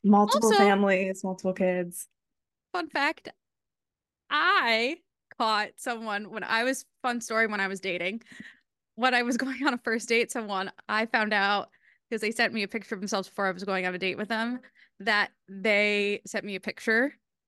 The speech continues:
Speaker 2: of them. And I zoomed in and I was like, "Is that a wedding ring on your finger in that
Speaker 1: <gasps>
Speaker 2: photo?" <laughs> And they
Speaker 1: Oh
Speaker 2: were
Speaker 1: my
Speaker 2: like,
Speaker 1: gosh.
Speaker 2: "Yeah, I'm actually in the middle of a divorce." I was like,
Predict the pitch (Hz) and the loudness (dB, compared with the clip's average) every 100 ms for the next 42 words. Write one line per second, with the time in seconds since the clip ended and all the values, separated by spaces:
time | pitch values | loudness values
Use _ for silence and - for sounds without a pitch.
0 | _ 254 262 285 285 359 - _ _ _ | _ -2 0 2 2 0 -6 _ _ _
1 | _ _ _ _ _ _ _ - 233 220 | _ _ _ _ _ _ _ -4 0 2
2 | 214 208 - - 226 180 202 247 247 214 | 2 0 -6 -4 -2 -2 -2 -2 0 0
3 | 214 269 233 214 214 - 196 220 427 - | 0 -2 -4 -4 -8 -12 -8 -4 -4 -2
4 | - 139 240 269 330 339 330 349 370 370 | -4 -2 -6 -6 -6 -4 -4 -6 -6 -6
5 | 370 311 330 330 302 233 - 370 392 403 | -2 2 4 4 4 0 0 2 4 4
6 | 427 - - - _ _ _ _ _ - | 2 0 -12 -20 _ _ _ _ _ -20
7 | _ - 269 247 254 - - - - 233 | _ 0 6 8 8 4 -4 -4 -10 0
8 | 285 269 - 247 247 - 240 240 269 254 | 2 2 0 -4 -4 -2 -4 -4 -4 -2
9 | 240 240 240 214 202 220 226 196 208 - | -4 -6 -6 -8 -8 -2 -2 -2 -4 -8
10 | - - _ _ _ _ - _ _ _ | -14 -18 _ _ _ _ -20 _ _ _
11 | _ _ - 349 - | _ _ -10 -10 -10